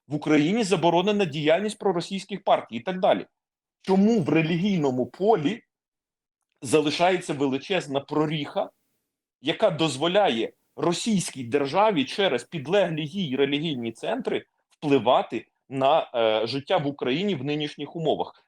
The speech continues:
Це має бути зупинене і зупинене законом. І, е, власне, того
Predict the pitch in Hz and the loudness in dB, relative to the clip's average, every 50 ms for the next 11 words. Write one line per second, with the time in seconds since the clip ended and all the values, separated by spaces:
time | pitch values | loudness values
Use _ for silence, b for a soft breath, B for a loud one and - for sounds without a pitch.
0 | _ _ - - 156 180 208 196 185 175 175 165 139 123 110 139 196 214 - 208 | _ _ -4 2 2 4 4 4 4 2 2 0 -2 -4 -6 -10 -10 -10 -8 -8
1 | 143 120 151 165 - - 131 117 120 135 151 190 214 - - 170 120 117 127 - | -8 -6 -6 -8 -6 -6 -4 -4 -2 -2 -4 -4 -6 -6 -8 -8 -6 -8 -6 -2
2 | - 120 110 107 117 131 139 127 - 202 202 - 262 247 165 117 101 98 107 185 | 0 0 0 0 0 0 -2 -2 -2 -4 -6 -2 0 2 2 2 2 0 -6 -8
3 | - _ _ _ _ _ _ _ _ _ _ _ _ _ _ _ _ _ _ _ | -10 _ _ _ _ _ _ _ _ _ _ _ _ _ _ _ _ _ _ _
4 | _ _ - 196 190 180 160 - - _ _ _ _ _ _ - 113 117 117 117 | _ _ 2 4 4 4 4 2 -2 _ _ _ _ _ _ 0 2 4 4 4
5 | 117 117 117 117 117 117 113 110 104 104 107 107 107 104 - _ _ _ _ _ | 4 4 4 4 4 4 2 0 -2 -6 -12 -16 -20 -20 -20 _ _ _ _ _
6 | _ _ _ - 135 120 127 151 185 202 208 202 - - 151 139 127 110 - _ | _ _ _ -18 -12 -6 -2 2 4 4 4 2 0 -4 -4 -2 -2 -4 -4 _
7 | _ _ _ _ _ - - 202 233 240 208 147 120 113 110 104 - | _ _ _ _ _ -2 0 2 2 4 2 2 0 0 -2 -4 -2